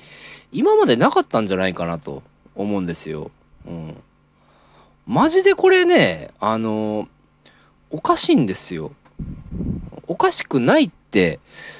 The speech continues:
思ってる人ってマジでいないと思うんですよ。まあ、いたとしたらマジでバカ。ただのバカ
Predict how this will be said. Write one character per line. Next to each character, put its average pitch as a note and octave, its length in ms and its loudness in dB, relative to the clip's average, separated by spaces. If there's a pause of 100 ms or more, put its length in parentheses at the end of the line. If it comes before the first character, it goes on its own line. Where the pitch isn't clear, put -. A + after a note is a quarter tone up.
(280)
思 F3+ 200 2
っ - 40 -2
て - 180 -2
る G2 80 2
人 - 180 -6
っ E2 40 -6
て D#2 440 -12 (220)
マ F3 120 0
ジ A3+ 140 -2
で F#2 60 -4
い A#2 160 -6
な D#4 160 4
い D#4+ 80 2
と E4 120 4
思 C#4+ 160 6
う E3 40 4
ん A#2 40 0
で F#2 60 0
す - 160 -12
よ。 D#2 220 -10 (300)
ま A#2+ 80 -6
あ、 - 20 0
い E3 80 -4
た G3+ 120 2
と D#4 120 2
し - 120 -6
た D#4 100 4
ら D#3+ 160 6
マ D3 120 4
ジ E3+ 80 -6
で A2+ 80 -4
バ C3 220 0
カ。 - 260 -6 (600)
た F#3 120 -2
だ D#3+ 100 2
の G2 100 -4
バ A#2 160 0
カ C#2 240 -8